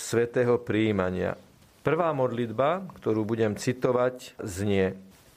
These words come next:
„Pane Ježišu Kriste, Syn Boha živého, Ty si z vôle Otca a za spoluúčinkovania Ducha Svätého svojou smrťou oživil svet. Týmto svojim presvätým telom a krvou zbav ma všetkých mojich hriechov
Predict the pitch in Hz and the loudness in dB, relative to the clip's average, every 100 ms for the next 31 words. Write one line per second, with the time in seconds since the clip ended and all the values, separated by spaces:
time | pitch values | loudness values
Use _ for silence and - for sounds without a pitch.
0 | - 131 139 131 127 131 135 127 131 127 | -2 0 2 4 2 0 0 0 0 0
1 | - - 101 - - - - - 135 131 | -4 -2 -2 -2 -12 -16 -10 -2 2 2
2 | 123 117 113 110 123 127 131 127 135 143 | 2 2 2 0 2 4 4 2 0 -2
3 | - - _ - 131 143 104 107 131 147 | -10 -20 _ -2 0 2 2 2 4 4
4 | 143 - 135 - - 92 95 - _ - | 4 2 0 -2 -4 -2 -2 -10 _ -4
5 | 120 123 - - 156 165 135 - 131 123 | 0 0 0 0 2 0 -2 -2 -2 0
6 | 123 120 120 117 110 127 131 117 - 113 | 2 2 2 2 2 0 0 -2 0 0
7 | 123 131 127 127 135 131 123 123 117 110 | 2 2 2 2 0 -2 0 4 4 2
8 | - 131 131 139 139 - 123 120 123 123 | 2 0 2 2 2 2 2 2 2 2
9 | 123 - 120 104 - - - _ - _ | 2 0 0 0 0 -10 -20 _ -20 _
10 | - 156 151 117 - - 131 143 120 104 | 0 0 2 0 0 0 2 2 0 -2
11 | 101 - 143 156 160 156 143 135 127 135 | -4 0 0 0 0 0 0 0 0 0
12 | 123 117 104 - 135 139 135 123 98 127 | 2 2 0 0 2 4 2 0 -2 -2
13 | 131 131 127 - - 147 - 151 135 113 | -2 -2 -4 -2 -2 -2 -2 -4 -2 2
14 | 120 127 117 113 110 107 - 113 139 | 2 2 0 2 2 2 2 2 2